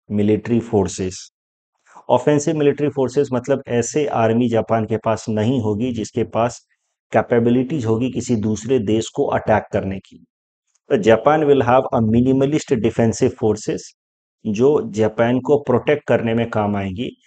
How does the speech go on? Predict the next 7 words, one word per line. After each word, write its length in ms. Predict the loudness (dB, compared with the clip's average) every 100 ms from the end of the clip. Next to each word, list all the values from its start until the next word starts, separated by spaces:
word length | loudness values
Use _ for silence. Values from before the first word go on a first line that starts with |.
| _ -20 -4
if 140 | -2 -2 -6 -6
some 220 | 0 0
external 480 | 0 -2 -2 0 -2
attack 300 | -2 -2 -4 -2 -6
happens 340 | -4 -6 -4 -4
over 160 | -4 -6 -14 _ _ -2
Japan। 360 | -2 -2 -8